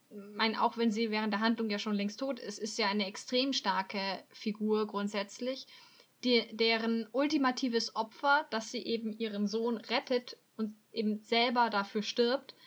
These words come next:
das ist ja das, was, ähm, was als so, so Symbol für unglaubliche Stärke die ganze Zeit nachwirkt,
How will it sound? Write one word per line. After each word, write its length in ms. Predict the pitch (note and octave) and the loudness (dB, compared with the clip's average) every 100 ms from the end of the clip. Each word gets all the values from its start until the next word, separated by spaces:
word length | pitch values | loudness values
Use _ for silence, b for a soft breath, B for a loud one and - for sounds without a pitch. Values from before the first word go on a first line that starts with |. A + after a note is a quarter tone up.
| B B | B B
das 140 | A#3 A3+ | -4 -2
ist 160 | C#4+ | 0
ja 100 | D4 | 4
das, 260 | B3+ B3+ - | 4 2 2
was, 360 | A#3 A3+ - - | 0 0 -10 -8
ähm, 380 | A3 A3+ A3+ G#3+ | -2 0 0 -2
was 220 | - A3+ | -2 0
als 240 | A3+ A3+ - | 0 0 0
so, 180 | A#3 A3 | 0 -2
so 180 | G#3+ | -4
Symbol 460 | G#3+ A#3 G#3 B3 D4+ | 0 2 4 2 0
für 120 | - | 0
unglaubliche 580 | A3 D4+ C#4 C4 B3+ A3+ | 0 0 2 0 0 -2
Stärke 460 | - G3+ A3 C4 C4 | 0 4 4 2 0
die 120 | G#3+ | 0
ganze 360 | G#3 A#3 C4+ B3+ | 0 0 -2 -4
Zeit 320 | A#3 G#3+ A3+ | -2 -2 0
nachwirkt, 800 | G3+ B3 - A3 G3 F4 - | 2 2 0 -2 -2 0 -2